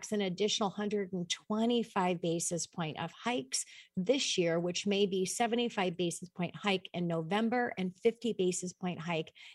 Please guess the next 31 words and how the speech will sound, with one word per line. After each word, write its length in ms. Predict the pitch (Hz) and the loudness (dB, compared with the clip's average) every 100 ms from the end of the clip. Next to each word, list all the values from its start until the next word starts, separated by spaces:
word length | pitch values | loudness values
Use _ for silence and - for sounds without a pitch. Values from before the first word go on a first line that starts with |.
| - | -4
in 180 | 175 | 0
December. 720 | 170 170 - 190 190 156 101 - - - | 2 0 4 4 4 0 -2 -8 -14 -2
Additionally, 600 | 202 185 339 - - 180 | -2 0 0 0 0 2
the 140 | 180 185 | 2 2
Fed 240 | 208 190 | 2 2
anticipates 680 | 185 - 254 233 - 165 - | 2 -2 -6 -4 -2 -2 -4
core 300 | - 226 226 | 2 4 4
price 340 | - 196 190 | 2 0 0
inflation 640 | 190 180 214 208 - 175 170 | -2 -2 2 4 4 -2 0
to 140 | 180 | -2
be 220 | 165 180 | 2 2
at 100 | 160 - | 2 0
four 180 | 196 202 | 2 2
point 280 | 208 180 - | 2 -4 2
five 340 | 180 170 185 | 4 4 2
percent 380 | 190 175 180 170 | -2 0 2 0
at 100 | 165 | -2
the 140 | - | -4
end 160 | 170 165 | -2 -4
of 100 | 160 | -6
twenty 320 | - 156 147 | -6 -4 -4
twenty, 540 | 156 - 240 170 170 - - - | -6 0 2 2 -2 -6 -14 2
which 180 | 214 214 | 4 6
is 160 | 202 | 4
not 320 | 214 220 262 - | 4 2 0 2
a 80 | 254 | 2
lot 300 | 247 247 247 | 6 6 6
of 120 | 247 | 2
progress 640 | 277 269 220 180 165 185 | 2 2 2 0 -2 -2
from 160 | - | -2
the 80 | 196 | -2